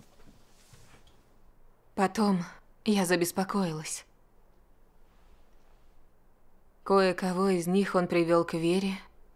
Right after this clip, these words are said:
у них добрые отношения. Я его разоблачу,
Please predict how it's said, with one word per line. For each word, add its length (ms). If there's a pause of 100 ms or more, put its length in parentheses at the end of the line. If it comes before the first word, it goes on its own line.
(300)
у 80
них 280
добрые 540
отношения. 760 (1200)
Я 200
его 220
разоблачу, 680